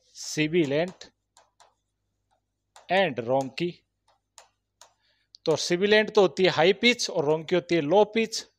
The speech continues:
sibilant है वो किस में होती है डियर? अस्थमा में। और ronchi किस में होती है डियर? ronchi होती है ब्रोंकी, ब्रोंकी एक्टेसिस में, एक्टेसिस के अंदर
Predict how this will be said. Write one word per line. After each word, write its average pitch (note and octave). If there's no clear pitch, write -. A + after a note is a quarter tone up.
sibilant A3
है G3
वो G3
किस G3
में G#3
होती G3
है F#3
डियर? E3
अस्थमा G3
में। G#3+
और F3+
ronchi F3+
किस G3+
में G3+
होती F#3+
है F#3
डियर? D#3+
ronchi D3+
होती F3
है F3+
ब्रोंकी, D3
ब्रोंकी C#3+
एक्टेसिस D3
में, A2
एक्टेसिस -
के D3
अंदर C3+